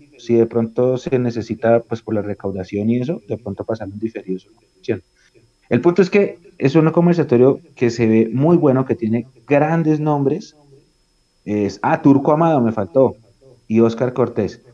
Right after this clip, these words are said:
Eh, a-, así que está la invitación. Hay una forma de comprar la boleta en preventa, vale sesenta mil pesos, y si llegan allá el día del evento vale ochenta, y eso es con un WhatsApp. Ahí Cartu, si puede poner el WhatsApp en el chat, por favor, yo no lo tengo acá a la mano,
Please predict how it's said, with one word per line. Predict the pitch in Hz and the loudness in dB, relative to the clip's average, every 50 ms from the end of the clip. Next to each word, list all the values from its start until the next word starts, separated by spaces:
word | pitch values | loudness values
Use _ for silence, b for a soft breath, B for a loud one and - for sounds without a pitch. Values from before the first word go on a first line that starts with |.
| _ _ _ _ _ _ _ _ _ _ _ - | _ _ _ _ _ _ _ _ _ _ _ -12
Eh, | - - 107 113 117 117 117 117 113 113 113 110 107 110 - - - - - _ _ _ _ _ _ _ _ _ _ _ - | -6 -2 2 4 6 6 6 6 4 2 2 0 -2 -4 -8 -16 -20 -20 -20 _ _ _ _ _ _ _ _ _ _ _ -4
a-, | - 113 - - | -4 -4 -2 -2
así | - 113 - - 123 | -4 -4 -2 -2 -4
que | 127 139 | -2 -2
está | 131 - 147 | -4 -2 0
la | 139 139 | 0 0
invitación. | 139 139 139 143 - 110 - - 123 156 151 151 - _ _ _ _ - | 0 0 -2 -2 -2 -6 -2 -2 -2 -2 -2 -4 -10 _ _ _ _ -2
Hay | 117 127 135 147 | 0 2 6 6
una | 151 160 165 170 170 | 6 6 4 2 0
forma | 170 - 175 175 170 170 170 170 165 | 2 2 2 4 4 2 2 -2 -2
de | 165 | -2
comprar | - 151 135 120 120 117 | -2 -4 -4 -2 -2 0
la | 127 135 | 0 0
boleta | 143 139 123 - 123 | 0 0 -2 -4 -6
en | 139 131 | -10 -6
preventa, | 139 131 117 117 120 131 - 180 175 | -2 0 0 0 0 -2 -6 -4 -4
vale | 135 120 123 | -2 -4 -4
sesenta | 127 139 131 135 123 120 - 101 | -6 -8 -10 -10 -10 -8 -8 -6
mil | 101 104 107 110 | -6 -6 -8 -2
pesos, | - 160 165 170 190 185 - _ | 0 0 2 2 0 -8 -10 _
y | - 113 | -8 -8
si | 110 113 110 | -6 -6 -4
llegan | 107 107 110 120 127 135 131 | -4 -4 -4 -4 -6 -6 -6
allá | 117 113 110 | -6 -4 -2
el | 107 | 0
día | - - 123 | 0 0 0
del | 123 120 | 0 -2
evento | 110 101 101 104 - 113 | -2 -4 -4 -2 -2 0
vale | 117 117 120 | 2 2 2
ochenta, | 117 - - - - 143 139 143 - 151 156 151 - _ _ - _ _ - - | 0 -2 -6 -8 -4 -4 -4 -2 0 0 -2 -2 -4 _ _ -20 _ _ -2 2
y | 110 113 | 4 4
eso | 113 110 123 | 4 4 2
es | 117 | -2
con | - 151 135 135 | -2 0 0 2
un | 135 123 | 2 4
WhatsApp. | 131 127 - - 143 127 - - | 2 2 2 0 0 0 0 0
Ahí | 113 113 113 110 | 0 0 0 0
Cartu, | - 131 120 - - 139 | 0 -4 -4 -2 -6 -8
si | - - | -8 -8
puede | - _ _ - 120 113 110 | -18 _ _ -4 -2 -2 -2
poner | 113 131 127 120 113 | -2 -4 -4 -2 0
el | 113 117 | 0 0
WhatsApp | 123 135 131 - - 104 - | 0 -2 -4 -4 -8 -8 -6
en | 117 127 | -6 -6
el | 123 117 | -6 -6
chat, | - 110 113 - | -6 -8 -6 -2
por | - 123 127 | -2 -2 -2
favor, | 135 120 | -2 -6
yo | 117 107 | -6 -4
no | 110 117 | -2 -2
lo | 117 | -4
tengo | - 123 127 | -2 -4 -6
acá | 123 - 127 | -2 -2 -2
a | 127 | -2
la | 127 | 0
mano, | 131 143 175 | -2 -6 -10